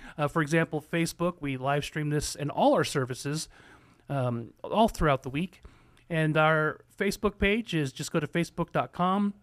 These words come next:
slash at C C F Tucson. We also live stream to YouTube. And of course, if you're all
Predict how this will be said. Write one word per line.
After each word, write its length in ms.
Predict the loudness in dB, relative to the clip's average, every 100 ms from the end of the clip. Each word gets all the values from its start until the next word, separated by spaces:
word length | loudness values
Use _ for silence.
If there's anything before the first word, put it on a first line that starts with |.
| _ -20 -18
slash 420 | -4 2 2 2 -2
at 160 | -6
C 140 | -4 -6
C 180 | -2
F 140 | -4 -2
Tucson. 560 | -4 -2 0 0 -2 -4 _ _ _
We 80 | 4
also 240 | 4 4
live 220 | 2 4 2
stream 220 | 0 -2
to 80 | -2
YouTube. 500 | -4 -4 -2 -2 -2
And 100 | -2
of 80 |
course, 300 | 0 2 2
if 100 | -4
you're 140 | -2 0
all 300 | 0 0